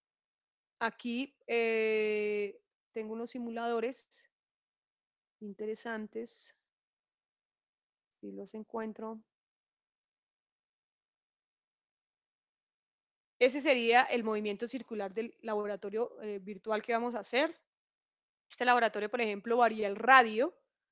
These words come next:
¿cierto? Velocitad de cincuenta, ¿cierto?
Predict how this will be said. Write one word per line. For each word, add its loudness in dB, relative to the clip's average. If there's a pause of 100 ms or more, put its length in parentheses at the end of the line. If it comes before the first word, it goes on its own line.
(440)
¿cierto? -6 (420)
Velocitad -4
de 0
cincuenta, -2 (1600)
¿cierto? -4